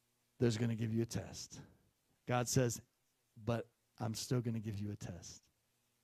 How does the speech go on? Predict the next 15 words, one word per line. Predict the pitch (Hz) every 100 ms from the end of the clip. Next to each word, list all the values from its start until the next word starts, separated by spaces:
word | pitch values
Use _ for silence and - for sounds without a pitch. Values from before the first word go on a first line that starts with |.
| _ _ _ _
You're | - 113
going | 127 123 123
to | -
be | 113 110
tested. | - 107 - - - - _ _ - _ _ _ _ _ _ _
So | -
the | 120
question | - 135 127 127
is, | 113
are | 123
we | 123 120
ready | 117 135 151 170 165 - - _ _ _ _ _ _ _ _ _ _ _
for | -
the | 113
test? | - 104 90 -